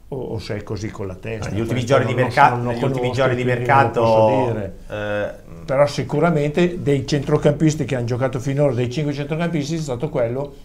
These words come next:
Speaker 1: che ha fatto meno, che ha reso di meno.
Speaker 2: Ecco, per esempio Marco dice, "Lo abbiamo tenuto solo perché nessuno lo vuole",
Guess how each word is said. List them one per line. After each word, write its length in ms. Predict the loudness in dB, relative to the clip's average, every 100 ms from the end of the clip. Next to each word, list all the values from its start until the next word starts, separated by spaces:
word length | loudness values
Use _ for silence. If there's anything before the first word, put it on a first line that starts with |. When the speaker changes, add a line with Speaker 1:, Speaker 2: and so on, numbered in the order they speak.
| -20 -16
Speaker 1:
che 100 | -8
ha 40 | -4
fatto 260 | -4 -2 -2
meno, 420 | -2 -2 -4 -6
che 80 | -6
ha 80 | -6
reso 240 | -6 -6
di 100 | -8
meno. 420 | -6 -6 -6 -8 -16 -18
Speaker 2:
Ecco, 160 | -12 -6
per 100 | -4
esempio 240 | -4 -2
Marco 380 | -2 -2 -2 -4
dice, 1600 | -6 -6 -8 -6 -2 0 0 0 0 0 -2 -4 -4 -4 -2 -2
"Lo 80 | -2
abbiamo 220 | -4 -4
tenuto 240 | -4 -4 -4
solo 160 | -2
perché 240 | -2 -4 -6
nessuno 300 | -8 -6 -4
lo 80 | 0
vuole", 480 | 2 2 0 -4